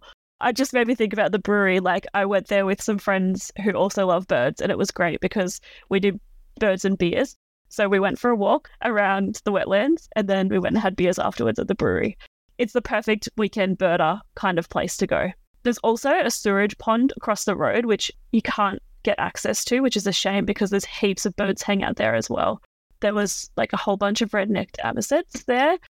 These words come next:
was really disappointing 'cause they were in the pond and you couldn't really see them 'cause you can't get access to the sewerage ponds. They sort of go across both. So there's often, like,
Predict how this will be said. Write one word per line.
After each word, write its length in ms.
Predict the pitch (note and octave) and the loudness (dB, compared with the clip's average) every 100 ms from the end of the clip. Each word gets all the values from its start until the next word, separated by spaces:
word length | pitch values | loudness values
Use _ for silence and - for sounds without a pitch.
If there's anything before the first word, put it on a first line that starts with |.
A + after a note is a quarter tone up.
| _ - | _ -2
was 140 | A#3+ | 0
really 220 | G#3 F#3+ G3+ | 2 2 2
disappointing 600 | A#3 B3+ B3 G#3 F#3 G3+ | 0 -2 0 0 2 0
'cause 140 | B3+ | 0
they 120 | G#3+ | 2
were 80 | G3 | 0
in 220 | - G#3+ | 0 0
the 80 | G#3+ | 0
pond 340 | - G#3+ F#3+ F#3 | 0 2 2 2
and 100 | G3 | 0
you 80 | |
couldn't 320 | G3+ B3+ F#3+ - | 0 0 -2 -2
really 640 | A3 G3 G3 F3+ F#3 F3+ | 0 2 2 2 2 0
see 240 | - - F3+ | -2 0 0
them 220 | A3+ E4 | 2 2
'cause 120 | C4+ | 2
you 80 | A3+ | 0
can't 280 | A#3 G3 - - - | 0 -4 -6 -12 -6
get 160 | G#3+ - | -4 -2
access 420 | G3+ - - - | -4 -4 -4 -2
to 100 | G3+ | -2
the 80 | F#3+ | -2
sewerage 400 | - F#3 G3 - | -2 0 0 0
ponds. 360 | G3+ C4 F4+ - - - | 0 0 0 -6 -10 -2
They 180 | G#3+ | -2
sort 200 | A#3 A#3+ | 0 0
of 260 | A3 G3+ - - - - - - | 2 0 -6 -20 -20 -20 -10 0
go 240 | G#3+ F#3+ | 4 4
across 380 | F#3 - - - | 2 -2 -4 -2
both. 340 | E3 F2+ F3 | -2 -2 -2
So 360 | - A3+ G3+ F3 | -2 0 2 0
there's 140 | A3 - | -2 -2
often, 260 | A3 A3 | -2 0
like, 200 | G3+ F3+ | 0 -2